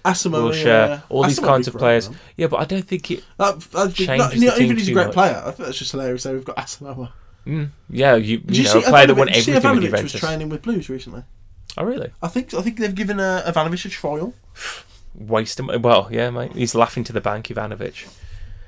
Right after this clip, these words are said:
Speaker 1: Oh, he's on peanuts though, isn't he? I think he just wants to play.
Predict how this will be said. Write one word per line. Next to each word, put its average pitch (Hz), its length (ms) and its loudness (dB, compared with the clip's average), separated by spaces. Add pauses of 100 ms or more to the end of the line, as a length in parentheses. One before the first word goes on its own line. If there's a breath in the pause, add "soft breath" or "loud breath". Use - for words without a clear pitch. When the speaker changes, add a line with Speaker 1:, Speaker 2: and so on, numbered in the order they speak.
(120)
Speaker 1:
Oh, 131 140 0
he's 160 140 -4
on 185 100 -2
peanuts 120 480 -10
though, 127 120 -6
isn't 135 180 -8
he? - 40 -16 (220)
I - 60 -12
think - 160 -6
he - 20 -4
just - 100 -8
wants - 160 -14
to - 60 -18
play. - 200 -14